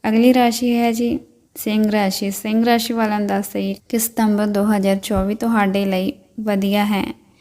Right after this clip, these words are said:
ਜੇਕਰ ਤੁਹਾਡਾ ਕੋਈ ਅਧੂਰਾ ਕੰਮ ਪਿਆ ਹੋਇਆ ਸੀ ਵਪਾਰ ਵਿੱਚ ਜਾਂ ਫਿਰ ਤੁਹਾਡੇ ਕੈਰੀਅਰ ਦੇ ਵਿੱਚ, ਉਹ ਕੰਮ ਅਧੂਰਾ ਪੂਰਾ ਹੋਵੇਗਾ ਅਤੇ ਤੁਹਾਨੂੰ ਜੇਕਰ ਨੌਕਰੀ ਦੀ ਤਲਾਸ਼ ਸੀ, ਉਹ ਜੌਬ ਤੁਹਾਨੂੰ ਲੱਗਣ ਦੀ ਸੰਭਾਵਨਾ ਹੈ।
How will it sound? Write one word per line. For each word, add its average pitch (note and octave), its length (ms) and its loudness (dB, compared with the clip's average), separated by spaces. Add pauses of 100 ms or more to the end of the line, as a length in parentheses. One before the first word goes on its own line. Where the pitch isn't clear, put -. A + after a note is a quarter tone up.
(220)
ਜੇਕਰ A3 300 0
ਤੁਹਾਡਾ A3 460 2
ਕੋਈ G3+ 260 -4
ਅਧੂਰਾ G3 340 0
ਕੰਮ F#3+ 300 -2
ਪਿਆ F#3+ 260 0
ਹੋਇਆ G3 280 2
ਸੀ G3 240 -4
ਵਪਾਰ G3+ 480 0
ਵਿੱਚ G#3+ 220 -4
ਜਾਂ A#3 180 -2
ਫਿਰ A3+ 220 -6 (120)
ਤੁਹਾਡੇ G3+ 400 0
ਕੈਰੀਅਰ G3 500 0
ਦੇ G#3 140 -2
ਵਿੱਚ, G3+ 280 -4 (920)
ਉਹ G#3+ 80 -2
ਕੰਮ G3+ 300 -2 (160)
ਅਧੂਰਾ G3 360 0
ਪੂਰਾ G3 340 0
ਹੋਵੇਗਾ G3 600 0 (640)
ਅਤੇ G#3+ 300 -2
ਤੁਹਾਨੂੰ G#3+ 480 2
ਜੇਕਰ G#3 300 -2
ਨੌਕਰੀ G#3 440 0
ਦੀ A#3 120 2
ਤਲਾਸ਼ G3 460 0 (460)
ਸੀ, G3+ 260 -2 (120)
ਉਹ G#3 80 0
ਜੌਬ F#3+ 400 0
ਤੁਹਾਨੂੰ G3+ 520 0
ਲੱਗਣ F#3+ 320 0
ਦੀ G3+ 100 0
ਸੰਭਾਵਨਾ G3 680 0
ਹੈ। G3+ 200 -2